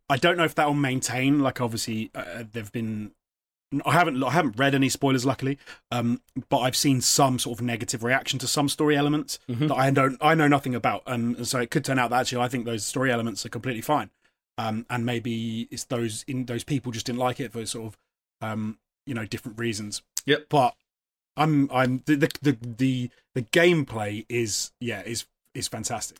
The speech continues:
Speaker 2: Yeah.
Speaker 1: Um, I, I had a section in, oh, I, no, I can't even talk about it. I don't wanna talk about it. But there was, there was something they, that Naughty Dog did right that before I felt they did wrong in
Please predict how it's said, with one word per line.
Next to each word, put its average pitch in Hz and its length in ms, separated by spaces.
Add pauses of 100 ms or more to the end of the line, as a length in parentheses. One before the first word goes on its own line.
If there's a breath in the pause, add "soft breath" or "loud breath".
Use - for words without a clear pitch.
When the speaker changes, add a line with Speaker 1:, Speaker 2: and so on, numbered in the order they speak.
Speaker 2:
Yeah. 90 180 (100)
Speaker 1:
Um, 135 220
I, 165 160 (340 loud breath)
I 143 100
had 185 140
a 180 40
section 160 520
in, 139 240
oh, 147 320
I, 156 120
no, 165 160
I 143 80
can't 160 180
even 123 120
talk - 200
about 104 180
it. - 60
I 127 60
don't 135 140
wanna 120 80
talk - 160
about 107 160
it. - 60 (140 loud breath)
But 131 80
there 147 100
was, 139 200 (180)
there 151 140
was 147 100
something 226 300
they, 180 160
that 151 180
Naughty 160 220
Dog 139 200
did 127 240
right 113 360 (100)
that 123 260
before 135 460
I 127 80
felt 120 300
they 123 120
did 113 260
wrong 107 360 (340)
in 143 140